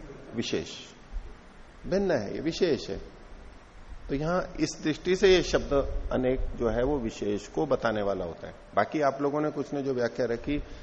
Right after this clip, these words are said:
कि समान जातियों से भी भिन्न और असमान जातियों से भी भिन्न जो हो, वो विशेष कहला रहा है। अगर समान जातियों जैसा हो जाता, वो तो फिर समान धर्म हो जाता, या विजातियों से समान हो जाता, तो भी समानता ही हो जाती।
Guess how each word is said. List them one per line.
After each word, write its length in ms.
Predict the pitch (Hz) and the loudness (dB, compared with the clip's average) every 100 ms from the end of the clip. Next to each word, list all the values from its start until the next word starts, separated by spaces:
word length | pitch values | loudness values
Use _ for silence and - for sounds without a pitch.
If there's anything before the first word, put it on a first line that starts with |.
| - - | -12 -8
कि 80 | |
समान 400 | 127 131 135 143 | 0 4 6 6
जातियों 460 | 131 123 123 135 131 | 6 4 4 2 2
से 220 | 127 131 | 2 0
भी 180 | 123 131 | 0 -2
भिन्न 320 | 113 123 123 | 0 0 2
और 280 | 123 123 117 | 2 2 4
असमान 520 | 110 - 120 120 120 | 2 0 0 2 2
जातियों 440 | 120 117 - 120 117 | 2 0 0 -2 -2
से 180 | - | -2
भी 160 | 117 117 | -2 -2
भिन्न 340 | 110 113 113 | 0 0 0
जो 180 | 110 113 | 0 0
हो, 200 | 104 107 - - - - | 2 0 -2 -8 -8 -2
वो 140 | 117 113 | 2 2
विशेष 400 | 107 - 101 - | 0 -2 -4 -4
कहला 280 | 98 87 | -6 -6
रहा 140 | 87 92 | -8 -10
है। 120 | 107 - - - - - - - - - - - | -12 -16 -20 -20 -20 -20 -20 -20 -20 -20 -8 -2
अगर 120 | 127 | -2
समान 400 | - 131 139 135 | 2 6 6 8
जातियों 420 | 127 127 160 156 | 6 4 4 4
जैसा 280 | 143 139 151 | 4 4 4
हो 160 | 143 | 4
जाता, 260 | 147 143 151 | 4 6 6
वो 180 | 139 110 | 4 2
तो 120 | 110 | 0
फिर 140 | 104 | -2
समान 400 | 95 135 151 165 | 0 2 4 4
धर्म 160 | 151 147 | 4 4
हो 140 | 143 | 4
जाता, 460 | 127 123 135 120 - - - - - | 4 2 2 -2 -4 -8 -10 -8 0
या 120 | 120 123 | 4 4
विजातियों 720 | 110 107 120 135 135 160 160 | 4 0 6 6 6 2 2
से 160 | 165 143 | 2 2
समान 320 | 147 143 147 | 2 4 4
हो 120 | 143 | 4
जाता, 260 | 139 139 143 | 4 4 2
तो 200 | 139 135 | 4 4
भी 100 | 151 | 4
समानता 460 | - 139 143 143 | 2 2 2 4
ही 80 | 147 | 2
हो 160 | 139 127 | 2 2
जाती। 300 | 120 120 | 2 0